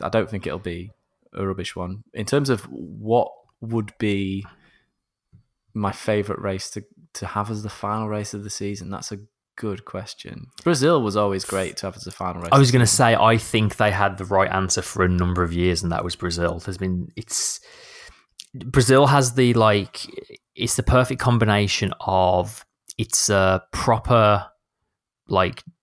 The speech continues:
Speaker 2: driver's track. It's a track you can overtake on, but it's also a track that can throw up some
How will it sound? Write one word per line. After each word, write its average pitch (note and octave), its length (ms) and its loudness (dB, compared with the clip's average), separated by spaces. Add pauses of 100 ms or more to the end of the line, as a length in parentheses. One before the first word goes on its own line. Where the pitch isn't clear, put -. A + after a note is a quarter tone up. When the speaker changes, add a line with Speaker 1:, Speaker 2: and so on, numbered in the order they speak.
Speaker 2:
driver's F#2+ 500 4
track. - 540 -6
It's - 160 -6
a - 40 -6
track - 300 -2
you G#2+ 60 -8
can A2+ 100 2
overtake G2 580 0
on, - 160 -4
but F#2+ 120 0
it's - 140 -4
also G2+ 440 2
a F2+ 40 -4
track - 340 -4
that G2+ 120 -8
can F#2 120 -6
throw F#2 480 0
up - 160 -4
some F2 540 0